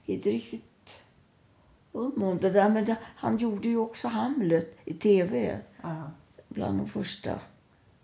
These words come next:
Speaker 2: Hur träffades ni då i,
Speaker 1: Ja, vi
Speaker 2: ja.
Speaker 1: sågs väl lite på Operan. Han satt upp Borgaren och Adelsman där också.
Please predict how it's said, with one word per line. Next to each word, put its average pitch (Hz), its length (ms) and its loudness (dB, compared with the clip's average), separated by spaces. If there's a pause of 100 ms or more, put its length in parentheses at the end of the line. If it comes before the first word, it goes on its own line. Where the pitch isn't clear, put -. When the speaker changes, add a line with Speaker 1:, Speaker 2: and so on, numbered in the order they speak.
(960)
Speaker 2:
Hur 233 120 -6
träffades 226 640 -4
ni 220 240 -2
då 139 220 -4
i, 143 300 -4 (640)
Speaker 1:
Ja, 208 100 4
vi 254 100 2
Speaker 2:
ja. - 80 2
Speaker 1:
sågs 247 500 0
väl 302 100 6
lite 294 260 0
på 277 120 -4
Operan. 247 380 0
Han 220 220 4
satt 240 260 -2
upp 226 240 -4
Borgaren 220 600 4
och 247 180 0
Adelsman 190 680 -2
där 147 240 0
också. - 320 -6